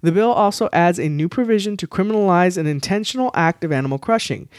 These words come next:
A violator is, is subject to criminal penalties, a fine,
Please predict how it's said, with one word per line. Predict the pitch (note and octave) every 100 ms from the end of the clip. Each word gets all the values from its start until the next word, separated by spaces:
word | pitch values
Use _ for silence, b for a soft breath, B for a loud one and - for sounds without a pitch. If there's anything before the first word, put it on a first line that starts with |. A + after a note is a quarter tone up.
| B B B
A | D3+
violator | D#3+ F#3 A3+ A3 G#3+ A3 A3+
is, | D#3+ - - -
is | D#3+
subject | G3 F3+ G3 F3+
to | - E3+ D#3 C3+
criminal | - F3+ A3+ B3+
penalties, | A#3 F3 E3 F#3 G3+ - B B -
a |
fine, | C#3 - F#3 G3+ A3 A#3+